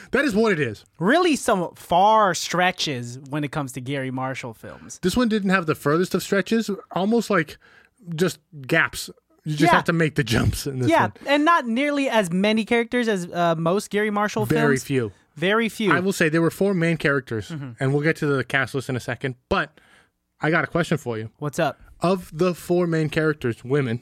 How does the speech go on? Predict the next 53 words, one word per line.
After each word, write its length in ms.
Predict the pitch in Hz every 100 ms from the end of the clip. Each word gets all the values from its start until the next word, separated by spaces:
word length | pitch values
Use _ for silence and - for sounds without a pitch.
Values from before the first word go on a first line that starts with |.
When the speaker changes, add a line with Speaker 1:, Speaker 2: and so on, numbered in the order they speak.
| _
Speaker 1:
surprising 420 | - - 120 110 110
'cause 160 | 117
it's 100 | 110
Mother's 240 | 113 107 98
Day, 200 | 107 - -
Speaker 2:
Okay. 280 | 160 175 190 _ -
Speaker 1:
only 220 | 214 226
one 180 | 196 185
of 100 | 190
them 160 | 139 131
is 120 | 120
right-handed. 680 | 127 139 - 135 120 98 - _ _ _ _ _ _ -
Can 140 | 165 180
you 120 | 170
Speaker 2:
<laughs> 60 | 170
Speaker 1:
guess 200 | 147 226
Speaker 2:
Really? 300 | 240 320 349 _
Speaker 1:
which 200 | 165 160
one 140 | 156 160
it 100 | 143
is? 280 | 151 208 - _
Speaker 2:
All 100 | 254 254
right, 140 | 214
let 120 | 220
me 80 | 262
list 200 | 262 247
out 140 | 254
the 80 | 214
women 300 | 185 196 208
Speaker 1:
I, 40 | 180
Speaker 2:
first. 240 | 180 185
Speaker 1:
I 100 | 175
will, 160 | 180 190
I 140 | 175
will, 180 | 175 175
I 120 | 165 160
have 180 | 160
'em 80 | 156
here 140 | 143 135
for 160 | 131
Speaker 2:
Such 180 | 135 302
Speaker 1:
you. 80 | 240
Speaker 2:
a 40 |
weird, 600 | 190 185 214 208 196 170
trivial 520 | - 208 175 170 151 147
question 460 | 185 175 - 139
that 60 | 135
you 40 |
Speaker 1:
Well, 100 | 131
Speaker 2:
got 240 | 143 135 -
from 140 | 139
me 120 | 131
here. 200 | 127 135